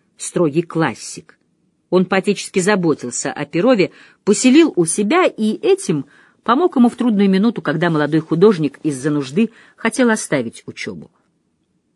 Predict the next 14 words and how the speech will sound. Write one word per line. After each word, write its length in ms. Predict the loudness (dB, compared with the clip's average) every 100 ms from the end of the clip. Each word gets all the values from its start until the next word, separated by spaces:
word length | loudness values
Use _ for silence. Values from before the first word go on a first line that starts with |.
| _
Оканчивал 480 | -6 -2 0 0 0
училище 400 | 0 0 0 0
Василий 380 | 0 0 2 2
под 160 | 2 -4
руководством 640 | -2 -2 -2 -2 -6 -6
Зарянка. 840 | -8 -6 -2 0 0 -2 -8 -18 -20 _ _ _ _ _ _ _ _ _ _
Как 180 | -8 -4
это 240 | 0 -2 -2
видно 580 | -2 -2 0 -2 -2 -8 _ -10
из 120 | -6
рассказа 400 | -4 -2 -4 -4
Перова 340 | -4 -2 -2 -2
«Наши 280 | -4 -4
учителя», 460 | -8 -8 -4 -2 -2